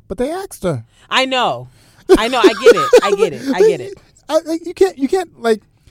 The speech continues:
Speaker 1: 'cause, like, she, she did not even go any close to bring that up.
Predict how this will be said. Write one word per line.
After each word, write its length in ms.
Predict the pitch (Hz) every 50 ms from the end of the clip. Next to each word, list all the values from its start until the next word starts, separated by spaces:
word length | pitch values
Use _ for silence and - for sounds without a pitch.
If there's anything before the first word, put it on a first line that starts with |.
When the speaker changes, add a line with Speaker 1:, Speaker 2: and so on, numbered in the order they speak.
| _ _ _ _ _
Speaker 1:
'cause, 120 | - 247 247
like, 200 | 262 247 220 185
she, 200 | - - 294 302
she 200 | - - 254 262
did 100 | 254 240
not 160 | 233 226 220
even 240 | 208 190 180 175 165
go 200 | 156 175 180 190
any 120 | 180 170
close 300 | 156 - - 190 185 165
to 60 | - 147
bring 160 | 151 156 147
that 140 | 135 127 123
up. 140 | 117 -